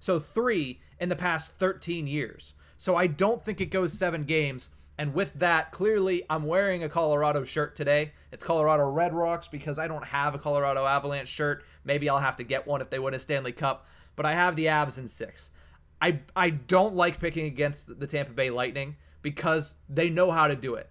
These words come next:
They have the formula. It's a science to them right now. But at some point, like you said, the ride has to end. And the Colorado Avalanche are without a doubt the best team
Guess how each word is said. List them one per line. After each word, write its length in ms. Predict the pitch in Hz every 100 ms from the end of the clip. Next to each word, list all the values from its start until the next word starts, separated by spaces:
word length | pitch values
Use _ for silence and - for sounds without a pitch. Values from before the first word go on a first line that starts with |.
| -
They 120 | 165
have 320 | 156 175 208 180
the 80 |
formula. 540 | 147 180 165 135 104 87
It's 180 | 147 143
a 40 |
science 600 | 147 143 196 196 170 143 -
to 120 | 123
them 220 | 113 110
right 200 | 110 -
now. 220 | 107 - - - - - - - - - - - - -
But 120 | 170 151
at 100 | -
some 240 | 196 190
point, 240 | 165 180
like 180 | 160 151
you 60 | 151
said, 200 | 147 123
the 100 | 117
ride 260 | 120 135
has 220 | 139 143 147
to 140 | -
end. 300 | 117 110 104 - - - -
And 140 | 135 123
the 40 |
Colorado 600 | - 165 175 170 160 151
Avalanche 460 | 143 143 135 131 131
are 100 | 123
without 520 | 131 180 185 208 185
a 40 |
doubt 580 | 139 - 160 147 87 - - - -
the 140 | 127 143
best 420 | 117 175 180 -
team 440 | 185 165 123 110